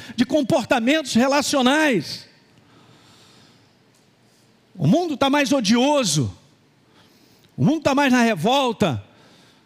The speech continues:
tá mais in-, tá mais, a inimizade tá ganhando espaço, isso tende a entrar dentro do coração da igreja. Jesus falou sobre isso em Mateus vinte e quatro.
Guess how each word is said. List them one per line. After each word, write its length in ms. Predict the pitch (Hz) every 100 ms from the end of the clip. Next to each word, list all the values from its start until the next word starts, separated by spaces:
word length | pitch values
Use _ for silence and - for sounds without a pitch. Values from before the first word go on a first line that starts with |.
| _ _ _ _
tá 140 | - 175
mais 280 | 269 262 208
in-, 280 | 247 220 - - - _
tá 100 | 196
mais, 280 | 233 262 226
a 100 | 254
inimizade 680 | 254 285 269 185 185 294 247
tá 100 | 277
ganhando 300 | 233 262 240
espaço, 720 | - - 247 277 226 - 214
isso 360 | 254 240 - 185 - - - _
tende 260 | 254 262
a 60 | 262
entrar 840 | 247 190 - 220 254 294 226 143
dentro 320 | 143 208 247
do 80 | 226
coração 500 | 208 226 185 - 240
da 140 | 226 196
igreja. 680 | 165 196 233 208 120 127 101 - -
Jesus 320 | 139 233 320
falou 240 | 254 247 240
sobre 260 | 214 185
isso 160 | 220 -
em 40 |
Mateus 300 | 180 175 196
vinte 180 | 170 170
e 40 |
quatro. 380 | 160 170 170 -